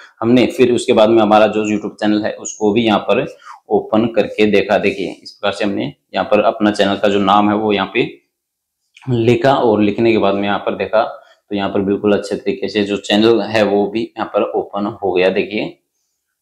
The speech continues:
तो हमारी जो video थी वो यहाँ पर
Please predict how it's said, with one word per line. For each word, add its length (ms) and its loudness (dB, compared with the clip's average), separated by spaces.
तो 60 2
हमारी 260 4
जो 120 4
video 280 4
थी 160 2
वो 200 4
यहाँ 180 4
पर 220 0